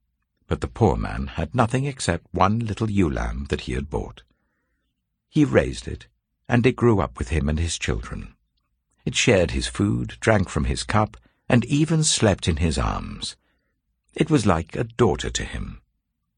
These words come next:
Now a traveller came to the rich man, but the rich man refrained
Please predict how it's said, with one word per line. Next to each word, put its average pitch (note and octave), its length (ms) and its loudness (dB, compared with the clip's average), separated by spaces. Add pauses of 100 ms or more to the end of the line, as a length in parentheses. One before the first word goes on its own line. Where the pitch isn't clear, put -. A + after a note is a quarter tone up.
(1400)
Now A#2+ 200 4
a A#2+ 40 0
traveller C#2 520 -4
came G#1 320 -6
to - 100 -8
the A#1 120 -6
rich - 280 -2
man, - 400 -8 (640)
but F2+ 120 0
the F#2 80 4
rich A#2 260 2
man C2+ 240 0
refrained C#2 760 -2